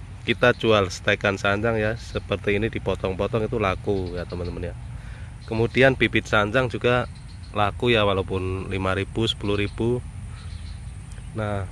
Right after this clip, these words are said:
beriring dengan berjalannya waktu, sekarang susah, ya, jarang orang mau beli bibit sancang ataupun stekan sancang, ya,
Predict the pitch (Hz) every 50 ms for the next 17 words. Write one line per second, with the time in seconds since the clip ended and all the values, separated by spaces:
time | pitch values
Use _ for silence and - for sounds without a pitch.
0 | - - 107 101 104 107 104 110 107 107 107 104 101 107 101 104 98 92 - -
1 | - 104 95 98 98 101 101 98 101 98 92 - - 120 127 139 143 143 139 139
2 | 139 - - - - - - - - - - - - - - - - - - -
3 | - - - - - 107 110 117 127 123 - 135 120 - 143 131 120 113 113 120
4 | 127 127 113 - - 104 101 98 101 104 - 110 110 110 110 110 110 107 - 104
5 | 98 104 104 104 104 101 104 104 101 - - - - - 104 - - 107 - -
6 | 110 98 98 104 - 117 123 127 123 113 - 110 101 113 113 117 - - 120 113
7 | - 107 101 101 - - 104 101 101 - 110 104 98 98 95 95 101